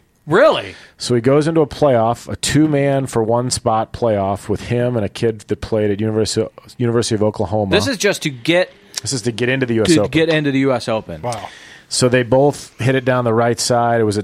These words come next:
Speaker 2: it was a different hole, but it was another par five. But this time there was water on the left side of the green.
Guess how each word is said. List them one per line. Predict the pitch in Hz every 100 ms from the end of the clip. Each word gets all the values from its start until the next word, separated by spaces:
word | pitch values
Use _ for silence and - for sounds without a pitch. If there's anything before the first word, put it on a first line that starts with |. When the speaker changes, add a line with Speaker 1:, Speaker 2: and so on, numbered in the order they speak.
| -
Speaker 2:
it | -
was | 107
a | 98
different | 131 120 98
hole, | 113 110
but | 104
it | 104
was | 98
another | 104 104
par | - 98
five. | 90 127 127 101 92
But | 95
this | 117 110
time | 110
there | 98
was | 92
water | 92 95 98
on | 92
the | 85
left | 82 101 -
side | - 87
of | 80
the |
green. | 78 90 90 87